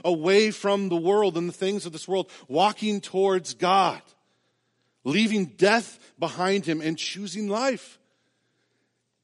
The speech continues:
And really, that's the beginning of repentance, isn't it? Leaving this world in our dust, leaving the things this world has to offer and turning our gaze towards God and towards Christ. So Abram went up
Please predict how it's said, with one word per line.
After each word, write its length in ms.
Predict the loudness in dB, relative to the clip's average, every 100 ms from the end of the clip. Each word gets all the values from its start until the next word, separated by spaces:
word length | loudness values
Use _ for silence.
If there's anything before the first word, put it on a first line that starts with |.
| _
And 140 | -8 -4
really, 180 | -2
that's 220 | 0 0 -2
the 100 | -8
beginning 300 | -6 -6 -8
of 80 |
repentance, 460 | -10 -10 -10 -12 -16
isn't 200 | -16 -18
it? 60 | _ _ _ _ -20 _ _ _ _ _ _ _ -8
Leaving 340 | -4 -4 -4
this 180 | -6 -8
world 400 | -4 0 -2 -2
in 200 | -6 -6
our 200 | -6 -8
dust, 340 | -4 -4 -4 -8
leaving 280 | -8 -6
the 60 | -8
things 400 | -8 -6 -6 -10 -18 -14
this 220 | -6 -6 -6
world 240 | -6 -4
has 280 | 0 -2 -2
to 60 |
offer 380 | -4 -4 -4 -8 -10 -18 -14
and 140 | -14
turning 340 | -10 -6 -6
our 140 | -6 -10
gaze 500 | -8 -6 -6 -8 -14
towards 380 | -12 -10 -10 -12
God 340 | -20 -18 -20 -20 _ _ _ _ _ _ -20
and 100 | -18
towards 300 | -16 -16 -18
Christ. 560 | -16 -16 -14 -18 -20 _ _ _ _ _
So 160 | -16 -2
Abram 420 | -2 0 -4 -4
went 160 | 0
up 240 | 0 0